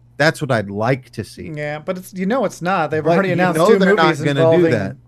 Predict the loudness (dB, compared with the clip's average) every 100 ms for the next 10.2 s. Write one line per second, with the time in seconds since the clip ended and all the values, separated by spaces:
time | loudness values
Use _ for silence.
0 | _ 0 2 2 0 2 2 0 0 -2
1 | -2 -6 -8 -8 -12 _ _ _ -14 -14
2 | -14 _ -10 -6 -2 -2 0 -2 -2 -4
3 | -4 -4 -2 -2 -4 -8 _ -8 -6 -4
4 | -6 -6 -8 -4 -4 -2 -4 -2 -2 -2
5 | -6 -10 -18 -16 -6 -6 -4 -6 -4 -4
6 | -2 -4 -4 -4 -6 -8 -8 -8 -12 -10
7 | -8 -8 -6 -6 -4 -4 -4 -6 -6 -8
8 | -6 -6 -4 -4 -4 -4 -6 -10 -14 -16
9 | -20 _ -4 -2 -2 -2 0 2 2 0
10 | -2